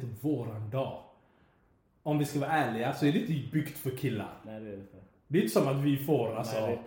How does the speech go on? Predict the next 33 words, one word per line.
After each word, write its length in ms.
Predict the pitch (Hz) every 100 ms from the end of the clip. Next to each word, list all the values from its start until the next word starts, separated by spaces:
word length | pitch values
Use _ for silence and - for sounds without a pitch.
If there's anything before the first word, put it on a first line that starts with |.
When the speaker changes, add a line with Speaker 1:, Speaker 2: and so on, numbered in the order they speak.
| 104
Speaker 2:
inte, 100 | -
Speaker 1:
vi 80 | 139
Speaker 2:
nej. 100 | -
Speaker 1:
får 100 | 233
inte 120 | -
det 160 | 147 135
vi 240 | 143 139
vill 160 | 135 127
ha. 200 | 104 - 113
Speaker 2:
Nej, 160 | 110
det 60 | 110
är 60 | 101
det 40 |
inte. 260 | 104 101 - - _ _ _ _ _ -
Det, 140 | 127
alltså, 300 | 127 127 123 131
jag 580 | 127 127 127 123 120
lyssnade 400 | 131 131 123 120
på, 240 | 117 120 117
eh, 840 | 110 107 104 98 98 95 85 90
en 100 | 117
tjej 360 | 113 123 113 113
som, 440 | 113 110 110 107
eh, 560 | 104 101 98 - - -
som 200 | - 113
surrade 580 | 131 113 104 98 95 98 107
om 120 | 107
det 60 |
här, 80 | 104
eh, 580 | 92 92 95 101 98 _
på 80 | 110
jobbet 320 | 110 95 95 110
häromdagen. 380 | 110 107 98